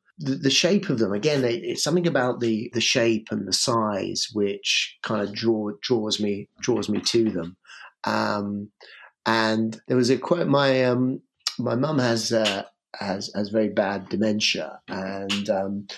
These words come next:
but when I take her out for a drive, close to where we drive, there are these, uh, th-, these wind turbines. And there was one day where the sun was catching on the, uh, on the blades,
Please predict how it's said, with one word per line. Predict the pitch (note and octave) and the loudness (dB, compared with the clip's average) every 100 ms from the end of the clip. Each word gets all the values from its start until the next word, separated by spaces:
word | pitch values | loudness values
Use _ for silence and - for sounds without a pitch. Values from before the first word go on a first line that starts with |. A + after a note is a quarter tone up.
| - | -10
but | A2+ | -2
when | C3 | 0
I | D3 | 2
take | - C3+ C3 | 0 0 0
her | A#2+ | 2
out | A2 - | 2 -2
for | - | -4
a | G2+ | -2
drive, | G#2 A#2 A2 E2+ E2 E2 - - _ - | 2 4 4 0 -4 -10 -16 -20 _ -6
close | A#2 - | -2 -2
to | - | 0
where | G#2 F2+ | 2 2
we | |
drive, | F2+ G#2 G#2+ F#2+ E2 - | 0 0 2 0 -6 -6
there | G2+ G2 | -4 -2
are | F#2+ | -2
these, | F#2 F#2+ F#2 - | -2 -2 0 0
uh, | G2 F2+ E2+ - | 0 -4 -6 -10
th-, | G#2 - | -14 -6
these | G2 F#2 | -6 0
wind | A2 A2+ A2 | 2 2 0
turbines. | - F2+ E2 D2+ E2 - - - - - - G#2+ | -2 -4 -6 -8 -8 -10 -8 -12 -12 -14 -6 -2
And | G#2 G#2 | 0 0
there | G#2+ | 0
was | A2 | 0
one | C3+ D3 | 2 2
day | B2 G#2+ | 2 2
where | G2+ | 0
the | G2+ | 2
sun | - C3+ A#2+ G#2 G2 | 2 2 2 0 -2
was | F#2+ | -6
catching | - - - - G#2+ G#2+ | -4 -4 -2 -2 -2 -4
on | G2+ G2 | -4 -4
the, | G2 F#2+ F#2+ | -4 -6 -6
uh, | F#2+ F#2+ - | -8 -6 -4
on | G2+ | -4
the | |
blades, | F#2+ A#2 A2+ G2 F2+ - | 0 0 2 0 -2 -4